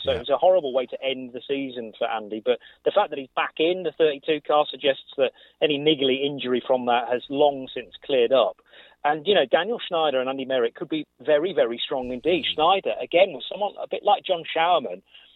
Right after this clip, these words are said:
Speaker 1: who was always kind of running regularly fifth and sixth places come the handover. And that's really all that Andy needs to then,
Speaker 2: <laughs>
Speaker 1: you know, give him the shot in the arm to, to push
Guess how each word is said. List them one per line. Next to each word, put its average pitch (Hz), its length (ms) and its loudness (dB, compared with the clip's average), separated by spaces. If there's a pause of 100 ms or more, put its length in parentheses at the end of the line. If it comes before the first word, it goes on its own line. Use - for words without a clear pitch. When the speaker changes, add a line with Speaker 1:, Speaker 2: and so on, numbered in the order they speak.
(200)
Speaker 1:
who 180 140 2
was 165 140 4
always 190 420 6 (840)
kind 175 200 0
of 165 60 2 (140)
running 175 360 0
regularly 160 500 2
fifth - 240 -6
and 143 180 -14
sixth - 280 -6
places 165 560 0 (440)
come 180 200 4
the 156 80 -2
handover. 131 840 -4 (200)
And 170 100 -4
that's - 220 0
really 139 320 2
all 143 400 6 (320)
that 143 80 6
Andy 156 300 -2
needs 127 440 -4 (460)
to 160 100 2
then, 147 460 2
Speaker 2:
<laughs> - 60 -16
Speaker 1:
you 165 60 -8
know, 135 120 -2
give 160 180 2
him 160 420 -2
the 147 60 -8
shot - 260 0
in 143 60 -12
the 131 120 -8
arm 123 260 -2
to, 143 80 -10 (120)
to 156 60 -10
push - 280 -6